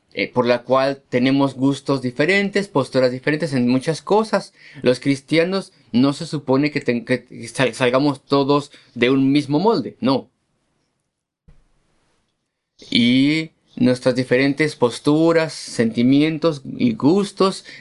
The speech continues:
ri-, reflejan nuestras debilidades, fortalezas y dones.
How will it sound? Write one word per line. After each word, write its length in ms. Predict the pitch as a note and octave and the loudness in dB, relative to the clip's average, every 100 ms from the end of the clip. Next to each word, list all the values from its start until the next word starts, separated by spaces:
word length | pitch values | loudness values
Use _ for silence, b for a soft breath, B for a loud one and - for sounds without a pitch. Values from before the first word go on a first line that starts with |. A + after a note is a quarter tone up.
| C3+ | -2
ri-, 420 | C3 C#3+ - - | 0 0 -2 -8
reflejan 960 | - D3+ D#3+ - B2+ C3 C#3 - D3 C#3+ | -2 0 0 -2 0 2 0 0 0 2
nuestras 640 | B2 B2 - A#2+ A#2 - | 2 0 0 0 -2 -4
debilidades, 840 | A#2 A#2 A#2+ A#2 C3 C3+ C#3 D3+ - | 0 2 2 2 0 0 0 -2 0
fortalezas 880 | B2+ A2+ A2+ A#2 A#2 - C3+ - | -2 0 0 0 0 -2 -4 -2
y 140 | C3+ C3+ | -2 0
dones. 440 | F3 G3+ B2+ A2+ | 0 2 0 -2